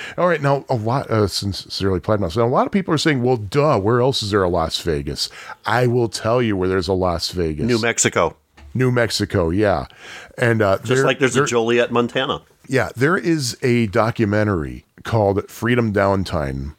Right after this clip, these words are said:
Speaker 1: which I highly recommend. Freedom Downtime. Uh, I especially recommend the D V D because it has, like, twenty-seven alternate language tracks.
Speaker 2: Oh, wow.
Speaker 1: And, uh, or, or not, maybe not alternate lang-, it has a lot of alternate language tracks, and it also has a whole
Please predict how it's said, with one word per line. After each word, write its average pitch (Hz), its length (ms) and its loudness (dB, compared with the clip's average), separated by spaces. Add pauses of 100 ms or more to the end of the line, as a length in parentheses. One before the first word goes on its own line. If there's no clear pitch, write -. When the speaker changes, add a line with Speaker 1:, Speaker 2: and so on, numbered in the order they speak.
(140)
Speaker 1:
which - 440 -4
I 107 420 2
highly 135 680 2
recommend. 69 760 -4
Freedom 123 540 2
Downtime. 80 880 0 (500)
Uh, 95 220 -4
I 117 100 0
especially 143 520 0
recommend 123 440 0
the 113 60 2
D 113 240 0
V 104 160 0
D 104 220 2
because 101 320 -2
it 107 80 0
has, 98 260 0
like, 104 200 -2
twenty-seven 113 840 0
alternate 110 600 0
language 101 600 0
tracks. - 640 0
Speaker 2:
Oh, 120 100 2
wow. 80 400 -2 (480)
Speaker 1:
And, 101 260 2
uh, 92 260 4
or, 101 540 -2
or 120 100 4
not, 151 180 2
maybe 160 120 2
not 123 180 2
alternate 110 360 0
lang-, 92 280 0
it - 40 -10
has 165 260 2
a 135 40 0
lot 120 240 2
of 123 80 2
alternate 131 340 0
language 120 380 0
tracks, 120 340 0
and 117 80 0
it 113 100 2
also 123 280 2
has 110 160 2
a 101 80 2
whole 123 340 0